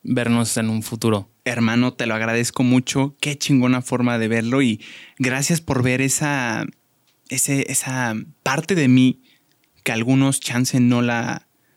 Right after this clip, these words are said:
Speaker 2: no la ven, no tienen por qué verla.
Speaker 1: Ujú. No es lo
Speaker 2: Y
Speaker 1: que vendes.
Speaker 2: Exacto, y, y, y qué chingón, hermano, te lo agradezco mucho ese,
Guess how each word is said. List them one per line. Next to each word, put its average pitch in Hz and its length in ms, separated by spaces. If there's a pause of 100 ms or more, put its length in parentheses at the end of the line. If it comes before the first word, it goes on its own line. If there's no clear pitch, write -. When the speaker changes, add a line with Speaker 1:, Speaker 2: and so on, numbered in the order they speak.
Speaker 2:
no 131 120
la 131 120
ven, 120 340
no 143 220
tienen 135 260
por 123 160
qué 107 140
verla. 110 360 (220)
Speaker 1:
Ujú. 160 140 (500)
No 123 140
es 113 60
lo 110 120
Speaker 2:
Y - 20
Speaker 1:
que 107 80
vendes. 143 400
Speaker 2:
Exacto, 123 520
y, 127 80
y, 101 300
y 113 120
qué 127 140
chingón, 143 420
hermano, 135 320
te 110 120
lo 107 80
agradezco 117 380
mucho 143 280
ese, 139 340